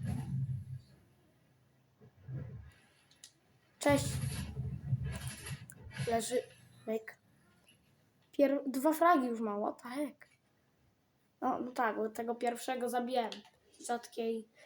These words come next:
z pierwszej przejętej flagi na rozstanie Knejst. Prawie. Poplątanej przystani, widzowie. Rzadko tam ląduję,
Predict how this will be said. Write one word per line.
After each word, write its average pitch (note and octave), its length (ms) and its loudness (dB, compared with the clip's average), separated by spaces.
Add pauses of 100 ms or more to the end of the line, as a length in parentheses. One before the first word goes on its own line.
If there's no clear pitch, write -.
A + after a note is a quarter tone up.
(120)
z - 120 -16
pierwszej D4 380 4
przejętej C#4+ 420 0
flagi C#4+ 640 2
na C#4 140 0
rozstanie C#4 400 0
Knejst. C#4 540 -2 (520)
Prawie. G#3 380 0 (360)
Poplątanej A#3+ 540 -2
przystani, A3+ 520 -2
widzowie. G#3 320 -8 (1200)
Rzadko C4 320 2
tam C4 180 4
ląduję, C#4 800 4